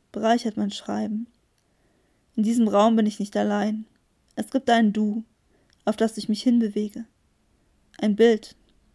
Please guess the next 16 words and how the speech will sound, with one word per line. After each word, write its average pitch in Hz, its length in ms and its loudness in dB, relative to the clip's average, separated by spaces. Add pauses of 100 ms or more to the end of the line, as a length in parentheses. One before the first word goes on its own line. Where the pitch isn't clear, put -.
(1500)
Ein 226 200 4
Baum, 214 500 0 (160)
jede 240 320 2
Wurzelfaser 226 720 -2
eine 226 160 -2
Idee. 214 440 -4 (1120)
Darüber 240 260 2
der 226 140 4
Stamm 226 320 0
aus 226 240 -2
allen 240 300 2
Kunstwerken, 220 720 -4
die 208 120 -4
je 226 160 -2
geschaffen 220 580 -4
wurden 202 340 -4